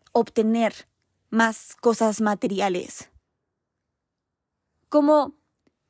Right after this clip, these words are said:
si los bienes materiales que tenemos nos hicieran un mejor ser humano. Cuando la verdad es que, eh, no. No te hacen ni más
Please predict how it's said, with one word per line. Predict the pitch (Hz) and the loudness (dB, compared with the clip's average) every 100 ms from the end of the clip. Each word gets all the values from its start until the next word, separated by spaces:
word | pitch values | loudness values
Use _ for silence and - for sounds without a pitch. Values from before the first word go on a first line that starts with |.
| _ | _
si | - - 294 277 | -14 2 2 2
los | 277 294 262 | 2 2 2
bienes | 330 392 302 | 0 0 0
materiales | 254 220 220 285 311 339 | 0 0 2 2 2 -2
que | - 247 | -2 -4
tenemos | - 214 208 226 233 269 381 - - _ _ _ _ | -4 -6 -4 -2 0 0 0 -4 -18 _ _ _ _
nos | 247 233 | -4 -2
hicieran | 254 - 262 277 262 | -4 0 2 2 -2
un | 254 247 | -4 -2
mejor | 240 233 - 233 220 | -2 -4 -8 -10 -10
ser | - - 220 | -10 -6 -4
humano. | 208 202 190 190 185 175 - _ _ _ _ _ _ _ _ _ _ _ _ _ _ _ _ _ _ _ _ _ | -4 -6 -6 -8 -10 -12 -16 _ _ _ _ _ _ _ _ _ _ _ _ _ _ _ _ _ _ _ _ _
Cuando | _ 247 262 | _ 0 4
la | 254 | 4
verdad | 247 240 294 523 | 2 0 0 0
es | 523 | -2
que, | - 240 233 220 | -2 0 0 -2
eh, | 226 214 | -4 -6
no. | 160 226 294 349 - - _ _ _ _ _ _ _ _ | -2 0 0 -2 -8 -16 _ _ _ _ _ _ _ _
No | - 311 | 2 2
te | 403 | 4
hacen | 381 - 339 302 240 | 2 2 0 2 2
ni | 226 | 2
más | 226 254 320 | 2 0 -2